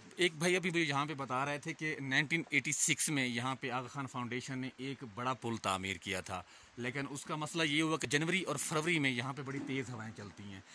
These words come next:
जिसकी वजह से उस हवा ने उसको डैमेज कर दिया और फिर उसको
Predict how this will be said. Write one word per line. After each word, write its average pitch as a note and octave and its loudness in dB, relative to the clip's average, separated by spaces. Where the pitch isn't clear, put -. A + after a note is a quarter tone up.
जिसकी C#3+ 2
वजह E3+ 6
से F3 4
उस D#3 2
हवा C#3+ 8
ने D3+ 4
उसको C#3 0
डैमेज B2+ 4
कर C#3 4
दिया C3 -4
और C3 -4
फिर C#3 -6
उसको B2+ -6